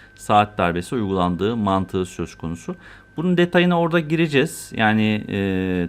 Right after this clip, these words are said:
tüm devre uç ilişkileri diye bir bölümümüz var. Orada bunu ben detaylı şekilde size anlatacağım. Şimdilik söyleyebileceğim,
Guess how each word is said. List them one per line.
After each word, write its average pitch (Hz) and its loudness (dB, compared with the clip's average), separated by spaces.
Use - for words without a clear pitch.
tüm 120 0
devre 113 2
uç 117 -6
ilişkileri 101 -2
diye 101 -2
bir 95 -4
bölümümüz 104 0
var. 101 -2
Orada 101 -2
bunu 98 -4
ben 95 2
detaylı 98 0
şekilde 92 -8
size 98 -8
anlatacağım. 104 -4
Şimdilik 165 -4
söyleyebileceğim, 143 0